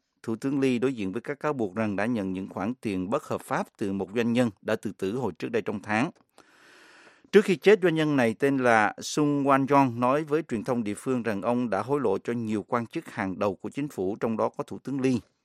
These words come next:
Ông Sung bị phát hiện đã treo cổ lên cây tự tử ở Seoul. Trong túi ông có một danh sách gồm tên của tám giới chức bị cáo buộc là đã nhận những khoản tiền bất hợp pháp.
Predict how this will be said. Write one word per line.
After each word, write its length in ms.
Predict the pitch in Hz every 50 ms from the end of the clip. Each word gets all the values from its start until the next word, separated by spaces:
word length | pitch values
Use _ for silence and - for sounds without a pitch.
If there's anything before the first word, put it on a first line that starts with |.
| _ _ _ _ _ - - - _
Ông 200 | - - 131 127
Sung 280 | - - - 131 127 101
bị 100 | 98 95
phát 200 | - 143 143 -
hiện 200 | - 101 92 92
đã 80 | 107 - _ -
treo 140 | 127 117
cổ 280 | - - - 90 85 107
lên 160 | 120 131 120 -
cây 300 | - - 123 117 117 107
tự 100 | - 98 92 -
tử 220 | - 95 92 110
ở 120 | 123 107 113
Seoul. 380 | - - 127 123 127 135 135 113 - _ _ _ _ _ _ _ _ _ _
Trong 140 | - 139 131
túi 180 | - 143 156 170
ông 160 | 165 147 131
có 80 | 151 156
một 180 | 143 113 104
danh 120 | 113 123 113
sách 300 | - - 160 - _ -
gồm 280 | 123 117 113 101 101
tên 280 | - - 127 123 120 113
của 180 | - - 104 - _
tám 260 | - 117 113 123 160 151
giới 120 | 160 170 -
chức 180 | - 226 - -
bị 120 | 110 98
cáo 160 | - - 135
buộc 260 | 151 143 113 92 - -
là 80 | 98
đã 160 | 92 95 104
nhận 280 | 117 131 117 98 95 95
những 160 | 95 95 104
khoản 280 | 104 - 117 101 113 127
tiền 320 | - - 107 92 87 92
bất 120 | 127 147 -
hợp 140 | 113 95
pháp. 320 | - - 113 131 180 208